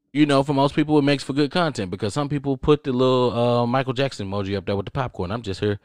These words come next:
I'm just here for the comments. Yes. But what does that say to us about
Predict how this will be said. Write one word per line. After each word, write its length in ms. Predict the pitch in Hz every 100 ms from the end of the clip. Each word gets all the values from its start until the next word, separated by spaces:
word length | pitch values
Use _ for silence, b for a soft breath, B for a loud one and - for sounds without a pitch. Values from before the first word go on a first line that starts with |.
| b
I'm 120 | 120
just 140 | 117 104
here 100 | 110
for 100 | 127
the 60 |
comments. 500 | 131 117 - - - _ _ _ _
Yes. 560 | 92 113 104 - - - _ _ _ _ _ _ _ _ _ _ _ _ _ _ _
But 80 | 107
what 160 | 107 147
does 180 | 143 127
that 180 | 123
say 520 | - 123 113 107 104 101 _ _ _ _ _
to 240 | - 110 104
us 180 | 98 -
about 300 | 85 82